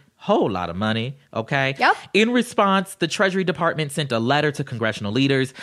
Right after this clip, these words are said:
Speaker 1: stating that it has started taking, quote, "extraordinary measures" to avoid the government defaulting on its financial obligations. Treasury Secretary Janet Yellen said in the letter, quote, "I respectfully urge Congress to act promptly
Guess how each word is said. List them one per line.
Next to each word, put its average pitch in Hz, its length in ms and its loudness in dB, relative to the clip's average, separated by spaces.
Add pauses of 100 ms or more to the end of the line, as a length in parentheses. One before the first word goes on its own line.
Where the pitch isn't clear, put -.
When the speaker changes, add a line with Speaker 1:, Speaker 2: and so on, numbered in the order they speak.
Speaker 1:
stating 190 380 2
that 170 120 2
it 165 80 2
has 165 120 0
started 202 400 0
taking, 175 360 0
quote, 160 380 0
"extraordinary 208 800 0
measures" 156 680 0 (220)
to 170 160 2
avoid 147 380 2
the 180 80 0
government 123 500 -2
defaulting 117 640 -4
on 104 160 -2
its 104 120 -6
financial 92 600 -6
obligations. 85 920 -4 (260)
Treasury 120 320 0
Secretary 110 540 -2
Janet 101 300 -4
Yellen 135 360 2
said 180 300 0
in 175 100 0
the 156 100 0
letter, 139 400 0 (240)
quote, 139 400 2 (140)
"I 139 80 4
respectfully 170 720 0
urge 165 300 2
Congress 127 480 -2
to - 260 -6
act 139 300 -2
promptly 131 640 0